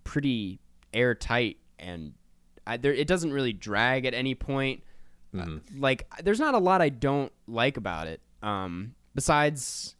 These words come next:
Speaker 1: kind of the ending. The ending just fe-, felt kind of like that review described. Like, there, there's good sentimental, and then there's, like, being overly sentimental.
Speaker 2: Right.
Speaker 1: And I'm like, this is,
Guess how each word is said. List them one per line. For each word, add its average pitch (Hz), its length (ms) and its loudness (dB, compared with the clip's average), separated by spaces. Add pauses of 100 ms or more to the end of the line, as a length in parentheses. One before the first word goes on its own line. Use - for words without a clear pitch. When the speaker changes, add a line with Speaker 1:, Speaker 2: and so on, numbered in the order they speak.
Speaker 1:
kind 139 180 -2
of 135 60 0
the 107 120 -2
ending. 101 520 -2
The 123 100 0
ending 156 320 2
just 131 220 -6
fe-, 143 220 -2
felt 113 420 -2 (1040)
kind 165 220 2
of 180 60 4
like 156 160 2
that 135 160 2
review 117 300 -2
described. 95 540 -4
Like, 95 300 -6
there, 147 220 0
there's 123 260 -4
good 170 460 2 (920)
sentimental, 165 840 2
and 139 80 2
then 131 120 0
there's, 120 200 -2
like, 107 200 -4
being 117 260 0
overly 113 420 -2
sentimental. 127 560 0
Speaker 2:
Right. - 80 -2
Speaker 1:
And 107 80 -2
I'm 104 140 -2
like, 98 320 -6
this 135 220 -2
is, 135 360 -4